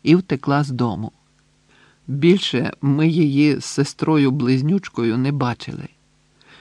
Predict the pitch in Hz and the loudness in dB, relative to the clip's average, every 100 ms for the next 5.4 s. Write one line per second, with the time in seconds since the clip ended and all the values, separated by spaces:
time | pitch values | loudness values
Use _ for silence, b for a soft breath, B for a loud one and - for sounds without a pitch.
0 | b - 151 147 151 165 170 151 139 135 | b -4 0 2 2 2 2 2 0 2
1 | 151 139 147 143 131 127 139 131 - 127 | 0 -2 -2 0 0 2 0 -2 -6 -8
2 | - 175 - 127 123 123 131 - 135 151 | -4 -4 -2 -2 0 0 -2 -4 -2 0
3 | 165 139 - - - _ _ _ _ _ | 0 -2 -4 -10 -14 _ _ _ _ _
4 | _ _ _ _ 139 156 165 170 156 160 | _ _ _ _ -4 -2 0 0 0 2
5 | 190 175 123 117 | 0 0 -4 -6